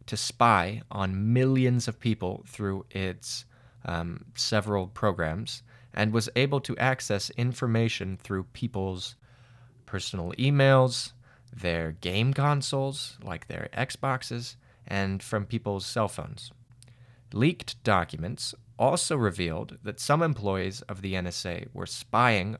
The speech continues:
on their own romantic partners,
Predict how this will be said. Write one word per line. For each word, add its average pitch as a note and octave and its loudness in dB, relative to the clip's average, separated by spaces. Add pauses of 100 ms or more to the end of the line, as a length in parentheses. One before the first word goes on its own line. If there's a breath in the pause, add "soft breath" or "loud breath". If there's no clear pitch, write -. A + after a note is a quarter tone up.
(100)
on F#2+ -2
their F#2+ -4
own G#2+ 2 (400 loud breath)
romantic G2+ 2
partners, - 0